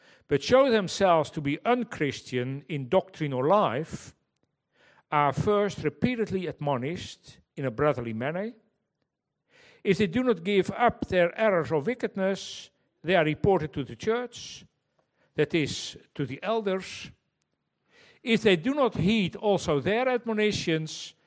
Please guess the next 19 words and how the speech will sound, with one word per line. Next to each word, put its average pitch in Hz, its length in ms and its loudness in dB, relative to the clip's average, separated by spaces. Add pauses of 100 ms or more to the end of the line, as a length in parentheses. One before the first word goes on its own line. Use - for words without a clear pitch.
(240)
they 180 160 2
are 202 200 4
forbidden 190 460 2
the 160 120 -6
use 175 320 2
of 170 160 -2
the 170 60 -8
sacraments, 123 880 -6 (340)
and 180 180 0
they 190 100 4
are 180 160 6
excluded 208 580 0
by 180 160 6
the 180 160 -4
elders 131 640 2 (240)
from 156 160 -2
the 147 140 -4
Christian 202 440 -4
congregation 165 920 -2